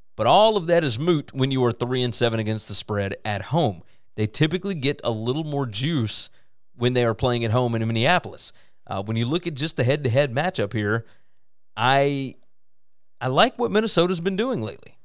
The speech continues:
Like, I, I really do. Uh, Minnesota number thirteen in overall efficiency. The Rams are number four.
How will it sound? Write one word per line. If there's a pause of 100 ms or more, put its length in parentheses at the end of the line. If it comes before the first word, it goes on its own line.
(420)
Like,
I,
I
really
do. (460)
Uh,
Minnesota
number
thirteen
in
overall
efficiency.
The
Rams
are
number
four.